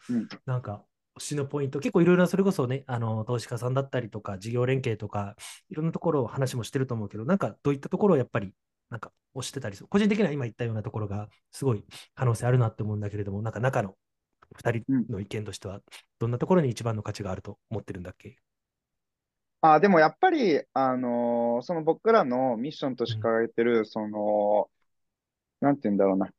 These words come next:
Speaker 1: 元でなく、やっぱりそういう投資商品を一回持ってみるっていうことができるっていうのは、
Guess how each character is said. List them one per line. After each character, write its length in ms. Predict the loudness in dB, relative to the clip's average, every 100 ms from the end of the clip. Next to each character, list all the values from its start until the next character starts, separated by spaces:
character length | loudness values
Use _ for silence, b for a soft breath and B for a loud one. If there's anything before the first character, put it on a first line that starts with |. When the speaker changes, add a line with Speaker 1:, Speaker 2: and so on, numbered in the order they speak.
| 2
Speaker 1:
元 320 | 4 8 8
で 140 | 8
な 180 | 6 0
く、 480 | 2 6 8 8 6
や 120 | 4
っ 80 | 4
ぱ 80 | 4
り 60 | 6
そ 120 | 4
う 40 |
い 20 | 4
う 40 |
投 160 | 2 0
資 100 | 0
商 180 | 0 0
品 140 | -2
を 40 |
一 80 | -6 -4
回 100 | -2
持 180 | 0
っ 40 | -2 _
て 80 | -4
み 160 | -2 0
る 180 | 0 -2
っ 60 |
て 60 | -6
い 20 |
う 20 | -4
こ 100 | -2
と 100 | 0
が 100 | 2
で 160 | 0
き 160 | 0 0
る 80 | 0
っ 140 | 0
て 100 | -2
い 20 |
う 40 | -2
の 140 | 2
は、 360 | 2 4 2